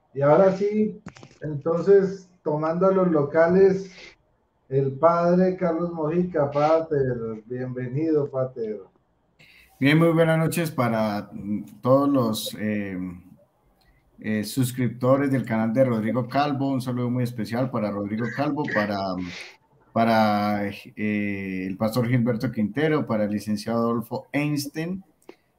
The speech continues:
Speaker 2: Un saludo muy especial para todos. Estamos acá en esta noche teniendo, pues, este, este debate sobre el, sobre el papado, sobre el primado de Pedro. Eh,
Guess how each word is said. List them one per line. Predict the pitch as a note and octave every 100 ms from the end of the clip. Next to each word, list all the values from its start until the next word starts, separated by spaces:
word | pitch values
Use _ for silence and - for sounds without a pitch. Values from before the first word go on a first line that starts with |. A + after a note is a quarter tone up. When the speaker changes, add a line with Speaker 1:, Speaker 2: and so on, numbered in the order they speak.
| _
Speaker 2:
Un | A#2
saludo | C3 C3
muy | A#2+ B2+
especial | A#2+ G#2+ A2+ A2
para | B2+ G#2+
todos. | - D#3 C#3+
Estamos | B2 B2 B2
acá | G#2+ A#2
en | A#2
esta | A#2+
noche | B2 A#2+
teniendo, | B2 A2 A2 A2
pues, | A#2+ B2
este, | B2 - B2 A#2 G#2+ G2+ - _ _ _
este | - D#3
debate | C#3+ A2 A2+ A#2+ D#3+
sobre | D3+ B2+ A2
el, | G2+ -
sobre | A#2 A#2 G#2+
el | G2+
papado, | G#2 G2+ G#2 A#2 C#3+
sobre | C#3+ B2 G2+
el |
primado | - G#2 G2+ A#2+
de | A#2+
Pedro. | - A#2 C#3+ D#3+ F#3+ - - _ _ _ -
Eh, | A2 G#2+ G#2 G2